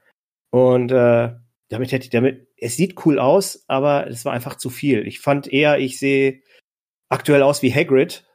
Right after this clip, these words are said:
wenn ich die Perücke auf hab, ja, Hagrid als Aquaman.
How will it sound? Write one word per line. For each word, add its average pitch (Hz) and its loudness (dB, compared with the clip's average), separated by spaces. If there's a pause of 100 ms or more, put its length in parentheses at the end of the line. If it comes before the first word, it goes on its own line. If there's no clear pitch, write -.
(100)
wenn 143 0
ich 127 -4
die 143 -4
Perücke 165 0
auf 143 2
hab, 170 -2
ja, 127 0
Hagrid 139 -2
als 123 -6
Aquaman. 127 -2